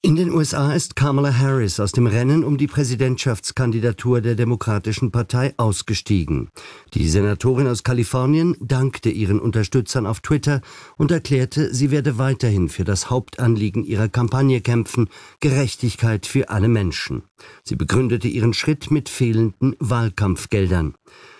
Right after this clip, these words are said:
Die Afroamerikanerin Harris war aussichtsreich gestartet, lag aber in den letzten Umfragen immer weiter zurück. Nach mehreren Rückzügen bemühen sich immer noch über ein Dutzend Demokraten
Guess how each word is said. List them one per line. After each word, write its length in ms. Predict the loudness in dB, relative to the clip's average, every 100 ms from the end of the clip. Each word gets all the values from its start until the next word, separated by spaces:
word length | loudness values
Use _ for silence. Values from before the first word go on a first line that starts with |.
| _ -4
Die 260 | -2 0
Afroamerikanerin 1000 | -2 0 0 2 2 2 0 2 2 2
Harris 420 | 2 0 -2 -2 -4
war 180 | -2
aussichtsreich 960 | -2 -2 -2 -4 -4 -8 -2 0 0 0
gestartet, 720 | -2 0 0 0 0 -2 -4 -14 -20 -6
lag 300 | 0 0 0
aber 180 | -2 0
in 140 | 2
den 120 | 2 2
letzten 380 | 0 -4 -4
Umfragen 640 | 0 0 0 0 0 0 0
immer 300 | 0 0 0
weiter 340 | -2 0 -2
zurück. 520 | -2 -2 -2 -4 -12 -20 -20 -20 -20 _
Nach 160 | -6 0
mehreren 400 | 2 2 2 0
Rückzügen 760 | 0 -2 -2 -6 -2 0 0
bemühen 340 | 2 2 2 2
sich 220 | 0 0
immer 180 | 0 2
noch 220 | 0 -2
über 220 | -4 -2
ein 180 | 0 2
Dutzend 500 | 2 -2 -4 -4 -2
Demokraten 680 | 0 0 0 0 0 0